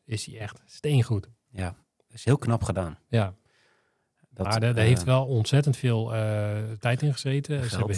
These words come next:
Speaker 1: heel veel, eh, over zich heen gekregen. Maar nu is iedereen laaiend enthousiast.
Speaker 2: Ja. Ja.
Speaker 1: Dus het is ook heel lastig om dan te bepalen, oké, ja, wat is dan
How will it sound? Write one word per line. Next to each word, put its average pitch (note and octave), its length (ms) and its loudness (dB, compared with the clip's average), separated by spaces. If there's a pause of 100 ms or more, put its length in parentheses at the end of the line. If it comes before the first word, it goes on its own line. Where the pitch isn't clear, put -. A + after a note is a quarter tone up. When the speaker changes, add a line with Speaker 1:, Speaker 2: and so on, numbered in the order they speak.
Speaker 1:
heel C3 280 6
veel, A2 380 -2
eh, G#2+ 80 -6
over G#2+ 140 -2
zich G#2+ 100 -2
heen B2+ 180 4
gekregen. C#3 520 -6 (420)
Maar F#2+ 140 0
nu C3 120 8
is G#2 100 4
iedereen G#2+ 460 -4
laaiend A2+ 320 0
enthousiast. G#2+ 580 -4 (140)
Speaker 2:
Ja. F2+ 180 -18 (480)
Ja. F#2 200 -12
Speaker 1:
Dus G#2+ 140 -2
het - 120 -8
is A#2 220 -2
ook C3 220 0 (340)
heel C3+ 280 6
lastig C#3 320 0
om C3 160 0
dan B2 140 2
te - 120 -8
bepalen, B2+ 380 0
oké, A#2+ 160 -2
ja, A2+ 160 2
wat A#2+ 160 0
is - 100 -12
dan A#2 380 0